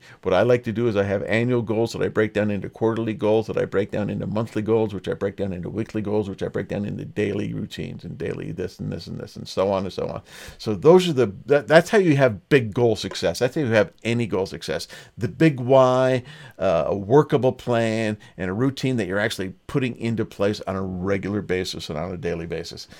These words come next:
So what kind of goal? There's two kind of goals, and this is a little bit according to Michael Hyatt, and I use his, his, uh, Full Focus Planner. I've been using it since the first quarter that he actually put it out,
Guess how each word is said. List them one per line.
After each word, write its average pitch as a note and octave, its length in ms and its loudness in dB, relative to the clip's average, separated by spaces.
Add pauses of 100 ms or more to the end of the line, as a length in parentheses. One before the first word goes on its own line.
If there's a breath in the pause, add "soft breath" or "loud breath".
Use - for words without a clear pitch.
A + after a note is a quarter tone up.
(200 loud breath)
So G2 120 -6
what E3+ 240 4
kind F#3+ 200 6
of D3+ 140 6
goal? D#3+ 200 12
There's C3+ 140 4
two B3 140 -2
kind C#3+ 180 4
of A2 60 2
goals, G2+ 240 4
and A2 80 -2
this D#3+ 160 0
is B2 120 -8
a A#2 40 -8
little C#3+ 160 2
bit C3+ 220 4
according A#2+ 340 0
to - 80 -6
Michael G#2 240 2
Hyatt, G#2 320 4
and G#2 160 -2
I G#2 40 2
use A#2+ 220 2
his, G#2+ 360 0
his, G2 320 0
uh, F2+ 240 6 (280 loud breath)
Full C3+ 180 0
Focus A#2 320 0
Planner. B2+ 460 0
I've F#2 100 -2
been G2 100 -4
using G#2+ 240 -2
it G2+ 100 -4
since - 320 -6
the F2+ 80 -6
first - 800 -4
quarter B2 320 0
that G#2+ 140 2
he F#2+ 120 -2
actually G2+ 300 0
put - 260 -2
it G2 140 0
out, A#2 260 2